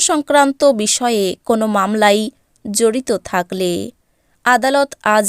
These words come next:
আপনার পক্ষে সিদ্ধান্ত নেবে। এটি আপনার আর্থিক উপকারে আসবে। আপনার মাধুর্যতা এবং ব্যক্তিত্ব আপনাকে কিছু নতুন বন্ধু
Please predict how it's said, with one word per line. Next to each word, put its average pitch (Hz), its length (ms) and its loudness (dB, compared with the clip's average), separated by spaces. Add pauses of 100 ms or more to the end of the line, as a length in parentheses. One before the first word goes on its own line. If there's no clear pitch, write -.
(140)
আপনার 247 400 0
পক্ষে 226 440 -2
সিদ্ধান্ত 190 600 -4 (100)
নেবে। 185 340 -2 (760)
এটি 233 340 -2
আপনার 202 420 2 (440)
আর্থিক 247 480 2 (140)
উপকারে 208 600 0
আসবে। 185 420 0 (720)
আপনার 202 360 0 (420)
মাধুর্যতা 262 760 2 (180)
এবং 202 220 2 (100)
ব্যক্তিত্ব 196 600 -2 (140)
আপনাকে 240 560 0 (640)
কিছু 269 260 -2
নতুন 262 440 0
বন্ধু 214 340 0